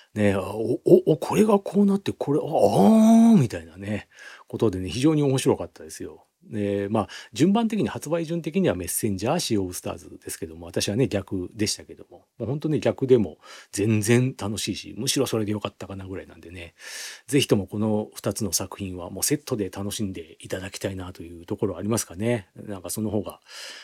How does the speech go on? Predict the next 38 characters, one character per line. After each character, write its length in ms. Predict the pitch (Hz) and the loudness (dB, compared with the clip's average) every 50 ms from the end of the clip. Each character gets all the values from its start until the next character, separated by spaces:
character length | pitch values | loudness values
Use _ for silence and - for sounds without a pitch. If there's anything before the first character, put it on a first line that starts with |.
| - _ _ | -20 _ _
え 580 | - 95 92 87 85 82 82 82 82 - - - | -14 -12 -12 -12 -12 -12 -14 -14 -16 -18 -18 -16
ー、 40 | 92 | -10
よ 80 | 92 101 | -6 -6
り 100 | 113 104 | -6 -4
楽 160 | - 107 107 98 | -2 -2 -2 0
し 100 | - 113 | 0 0
め 80 | 104 | -2
る 80 | 90 80 | -2 -4
な 160 | 78 - - | -12 -20 -20
と 80 | _ - | _ -20
い 160 | - - - | -20 -20 -20
う 60 | - _ | -20 _
と 100 | - 104 | -8 -4
こ 100 | - 107 | -2 -2
ろ 100 | 101 90 | -2 -2
な 80 | 80 - | -6 -12
ん 20 | |
で、 80 | _ - | _ -4
ま 80 | 110 | -4
あ、 40 | 107 | -4
単 240 | - - 151 190 202 | -2 0 0 0 0
体 180 | - 202 214 | 2 2 4
で 80 | 208 214 | 4 4
も 80 | 123 95 | 2 2
十 280 | - - 92 92 92 | -2 -4 -4 -4 -4
分 280 | 98 135 156 123 90 - | -2 -2 -2 -2 -4 -8
そ 140 | - - 107 | -10 -6 -6
れ 80 | 101 95 | -6 -6
ぞ 100 | 95 80 | -6 -10
れ 60 | - _ _ | -14 _ _
面 140 | - 101 104 | -6 -4 -4
白 220 | 101 - 123 113 | 0 2 2 0
い 20 | 95 | 0
で 60 | - | -2
す 100 | - - | -8 -16
け 80 | _ _ | _ _
ど 80 | _ | _
ね。 220 | 92 113 123 - | -6 -6 -6 -6